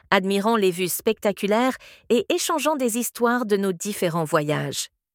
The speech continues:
C'était une soirée parfaite, jusqu'à ce que le camion commence à tressauter de plus en plus. Notre chauffeur, un habitué de ces routes sinueuses,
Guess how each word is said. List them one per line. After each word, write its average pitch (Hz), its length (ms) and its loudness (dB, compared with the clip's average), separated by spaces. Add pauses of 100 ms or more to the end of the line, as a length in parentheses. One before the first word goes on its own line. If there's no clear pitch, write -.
(340)
C'était 285 280 -2
une 262 200 -2
soirée 240 440 0 (100)
parfaite, 175 560 -2 (340)
jusqu'à 247 380 0
ce - 100 -4
que - 80 0
le 151 140 2
camion 220 480 0
commence 254 420 0
à 190 80 0
tressauter 240 840 -2
de 214 100 2
plus 220 360 -4
en 175 100 0
plus. - 480 -4 (580)
Notre 180 300 2
chauffeur, 196 680 2 (100)
un 170 160 0
habitué 170 460 0
de 165 80 -2
ces 147 200 -2
routes 185 280 -4
sinueuses, 190 640 2